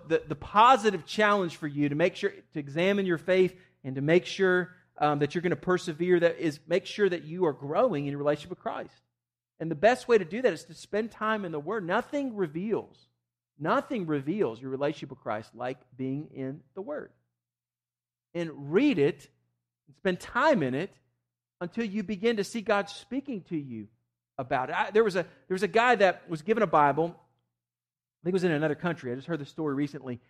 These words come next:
And one of the things about Bibles, I don't know if you know this, but, um, but Bibles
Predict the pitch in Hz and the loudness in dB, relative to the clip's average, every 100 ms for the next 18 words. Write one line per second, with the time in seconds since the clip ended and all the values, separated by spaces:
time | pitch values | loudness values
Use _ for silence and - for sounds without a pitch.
0 | _ _ - 175 170 165 247 226 202 190 | _ _ -2 0 2 4 4 4 0 -2
1 | 156 165 170 135 156 208 135 143 147 131 | 0 2 2 0 0 0 -2 -6 -6 -8
2 | 113 131 123 123 135 156 - 123 113 - | -10 -10 -8 -8 -12 -16 -10 -8 -8 -10
3 | 123 113 113 113 _ _ _ - 127 - | -12 -12 -16 -20 _ _ _ -8 -8 -8
4 | - 147 233 160 135 | -8 -4 -2 -4 -6